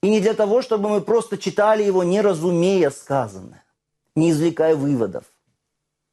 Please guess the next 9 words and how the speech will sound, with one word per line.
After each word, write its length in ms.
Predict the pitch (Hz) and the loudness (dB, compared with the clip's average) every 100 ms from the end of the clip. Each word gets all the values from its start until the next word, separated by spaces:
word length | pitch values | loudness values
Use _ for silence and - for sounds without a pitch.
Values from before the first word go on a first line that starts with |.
| _ _ _ _ _ _ _ _ _ | _ _ _ _ _ _ _ _ _
Сатана 600 | - - 160 175 180 202 | -10 -8 -4 -2 0 0
и 120 | - 170 | 0 0
его 200 | 165 175 | 0 -2
приспешники 640 | 156 - 180 180 160 - | -4 -6 -4 -4 -6 -10
хотят 380 | - 151 180 170 | -12 -8 -6 -8
от 140 | 151 | -6
нас 220 | 170 151 - | -6 -8 -8
именно 320 | 175 180 160 | -8 -6 -8
этого, 400 | - 95 - | -12 -14 -16